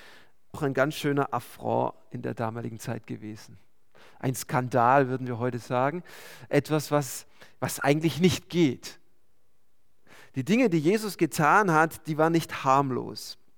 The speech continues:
sondern die haben Menschen aus der Reserve gelockt, ja, verärgert, manchmal sogar, ja, mehr als das noch. Sie wollten auf ihn losgehen und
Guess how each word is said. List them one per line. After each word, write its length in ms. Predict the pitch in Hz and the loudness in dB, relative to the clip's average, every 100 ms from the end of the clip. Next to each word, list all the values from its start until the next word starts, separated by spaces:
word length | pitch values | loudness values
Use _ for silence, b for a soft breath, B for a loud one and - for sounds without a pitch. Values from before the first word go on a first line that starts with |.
| - | -20
sondern 360 | - 135 135 135 | -2 0 2 2
die 120 | 135 | 2
haben 280 | 127 143 135 | 4 4 2
Menschen 480 | 135 151 - 160 151 B B B | -2 -2 -6 -6 -8 B B B
aus 240 | 127 135 | 0 0
der 200 | - 135 | 2 2
Reserve 540 | 127 - 135 139 160 170 | 2 0 4 4 4 2
gelockt, 600 | 165 151 165 - - - | 0 0 -2 -2 -12 -2
ja, 240 | 131 127 | 2 4
verärgert, 960 | 151 - 127 - 117 147 165 170 - - b b b b b - | 2 -2 -4 0 2 2 2 -2 -2 -18 b b b b b -4
manchmal 800 | 139 160 - 151 143 147 156 143 b b b - | 0 0 -2 -2 2 2 0 -4 b b b -14
sogar, 680 | - 131 131 135 143 131 - - - - | -8 -2 2 4 2 0 -8 -20 -20 -8
ja, 180 | 139 131 | -2 0
mehr 300 | 123 143 147 | 2 2 2
als 260 | 120 - | -2 -8
das 320 | - 113 113 - | -8 -8 -8 -14
noch. 200 | 104 - | -16 -10
Sie 120 | 135 | 2
wollten 280 | 151 170 147 | 4 4 2
auf 180 | 143 | 0
ihn 100 | 147 | 0
losgehen 640 | 131 135 180 185 - 220 190 | -2 2 2 0 -4 -4 -2
und 240 | 151 - | -4 -8